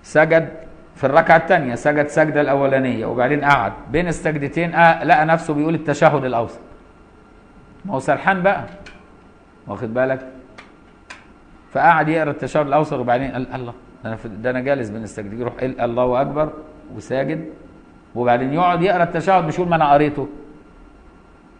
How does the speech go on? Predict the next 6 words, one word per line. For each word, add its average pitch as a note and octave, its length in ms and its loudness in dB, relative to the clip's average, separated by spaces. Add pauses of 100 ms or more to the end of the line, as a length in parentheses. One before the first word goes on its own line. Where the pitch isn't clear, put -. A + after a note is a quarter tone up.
(420)
لازم C#3 280 0
يجيبه C#3+ 300 0
في B2+ 100 -8
مكانه C#3 340 0
بقى. - 160 0 (520)
فهمت؟ D3 340 -6